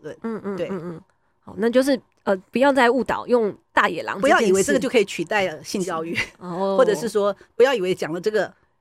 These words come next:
Speaker 1: 哈，
Speaker 2: 小孩就
Speaker 1: 就可以避免你，你觉得不好的事情不要发生。
Speaker 2: 而且小红帽大野狼这件事是不是也是走保护路线，而不是走主张权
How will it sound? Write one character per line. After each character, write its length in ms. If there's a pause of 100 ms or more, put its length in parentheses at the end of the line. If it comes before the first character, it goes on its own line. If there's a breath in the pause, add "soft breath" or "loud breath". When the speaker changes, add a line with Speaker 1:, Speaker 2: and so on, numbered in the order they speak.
Speaker 1:
哈， 120
Speaker 2:
小 120
孩 100
就 120
Speaker 1:
就 60
可 120
以 40
避 220
免 180
你， 140
你 180 (140)
觉 220
得 280 (360 soft breath)
不 80
好 180
的 80
事 140
情 180
不 80
要 140
发 240
生。 200 (260)
Speaker 2:
而 80
且 200
小 240
红 160
帽 160
大 140
野 40
狼 160
这 60
件 100
事 120
是 120
不 40
是 100
也 140
是 160
走 260
保 240
护 400
路 180
线， 320
而 80
不 140
是 140
走 260
主 140
张 240
权 200